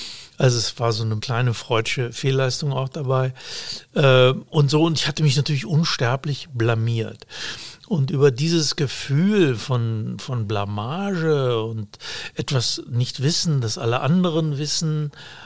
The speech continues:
darüber habe ich eben diesen Text geschrieben. Und daraufhin bekam ich eben dann viele Briefe von Leuten, die auch Liedtexte falsch verstanden hatten. Und daraus habe ich einfach wieder eine neue Kolumne gemacht, da kam noch mehr Post, habe ich wieder eine Kolumne draus gemacht.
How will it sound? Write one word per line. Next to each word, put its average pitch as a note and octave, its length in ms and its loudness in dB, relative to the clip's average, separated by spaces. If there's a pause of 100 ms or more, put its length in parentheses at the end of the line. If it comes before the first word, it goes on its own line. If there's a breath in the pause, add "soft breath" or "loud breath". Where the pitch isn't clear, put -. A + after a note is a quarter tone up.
(120)
darüber C#3+ 360 2
habe C3+ 180 -2
ich C3 100 -6
eben C3 200 -2
diesen A#2+ 360 -2
Text - 400 -4
geschrieben. C3 640 -2
Und C#3+ 180 -4 (380 loud breath)
daraufhin F#3 480 4
bekam D#3 400 4
ich D3+ 140 2
eben C3 200 0
dann B2+ 460 -2 (300)
viele D#3 640 2 (640 loud breath)
Briefe E3 360 2
von D3 160 0
Leuten, C#3+ 300 2
die D3+ 120 0
auch G#3 320 2
Liedtexte - 840 -4
falsch B2+ 380 -2
verstanden E3 580 2
hatten. G2+ 240 -4
Und F#2+ 140 -8
daraus A#2+ 280 -4
habe A#2 140 -4
ich B2 140 -10
einfach A2+ 340 -6
wieder C3 200 -2
eine A#2+ 180 -2
neue A#2+ 220 0
Kolumne F3 420 2
gemacht, D#3+ 400 -4
da G#2+ 60 -8
kam A2 240 -6
noch D#3 280 -2
mehr D3+ 160 -2
Post, D#3+ 320 -4 (320 loud breath)
habe A#2+ 160 2
ich A#2 100 0
wieder D#3 140 4
eine D#3+ 140 4
Kolumne D#3+ 260 2
draus D3 220 0
gemacht. E3 160 -2